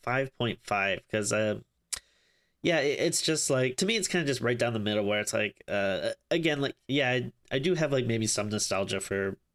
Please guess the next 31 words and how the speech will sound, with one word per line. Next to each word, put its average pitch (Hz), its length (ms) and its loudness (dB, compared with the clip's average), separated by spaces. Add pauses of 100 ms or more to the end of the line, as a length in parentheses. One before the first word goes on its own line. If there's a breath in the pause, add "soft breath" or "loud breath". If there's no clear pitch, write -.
(160)
seeing 107 220 -2
it 95 120 -2
when 107 100 0
I 101 80 0
was 95 140 -2
younger, 104 280 -2
but, 95 260 -2 (1200 soft breath)
you 113 120 -2
know, 98 120 -2
i-, 85 40 -4
it's 95 540 -2
kinda 110 420 0 (600 soft breath)
going 104 440 -2
more 107 180 0
and 98 100 -2
more 95 180 0
away, 90 480 0
and, 90 640 -2 (140)
uh, 92 320 -2 (600)
what 147 220 0
you're 147 160 2
left 127 260 0
with, 123 200 -2
though, 110 220 2
is 104 140 0
something 110 360 -2
that 110 100 0
I 123 80 2
do 185 160 0
still 135 400 0
think 113 500 -4